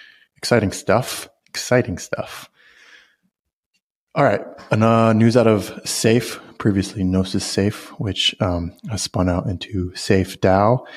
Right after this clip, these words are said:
Safe dao has launched, and they have launched their token, which is Safe Token, um, which is how they're going to govern their dao. If you don't know what Gnosis Safe is or Safe,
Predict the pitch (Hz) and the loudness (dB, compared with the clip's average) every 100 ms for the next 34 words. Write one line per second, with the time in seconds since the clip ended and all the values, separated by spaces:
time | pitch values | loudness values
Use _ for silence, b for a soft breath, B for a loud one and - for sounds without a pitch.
0 | B - - 95 - 98 101 98 92 90 | B -4 0 0 2 2 2 2 2 0
1 | - 107 90 95 120 104 90 87 95 90 | -4 -4 0 0 0 -2 0 0 0 0
2 | 87 - - 92 92 90 - 110 120 98 | -2 -4 0 0 0 -4 0 0 0 -2
3 | 82 - 98 - 95 92 - 107 - - | -2 -4 -8 -2 0 0 0 0 0 -10
4 | B B B _ 90 90 90 92 95 101 | B B B _ -2 0 2 2 2 0
5 | 101 90 90 87 87 90 90 90 95 87 | 0 2 0 0 0 0 -2 -2 -4 -2
6 | 90 92 - _ - 90 95 90 92 - | 0 -2 -6 _ -2 0 0 0 -2 -10
7 | _ _ - 98 92 92 - B B B | _ _ -2 2 2 0 -4 B B B
8 | - 107 101 92 110 101 101 98 95 95 | 0 2 4 4 4 4 6 4 6 4
9 | 95 95 92 98 98 95 101 92 87 - | 4 4 2 -2 0 2 2 0 -2 2
10 | 101 120 | 2 0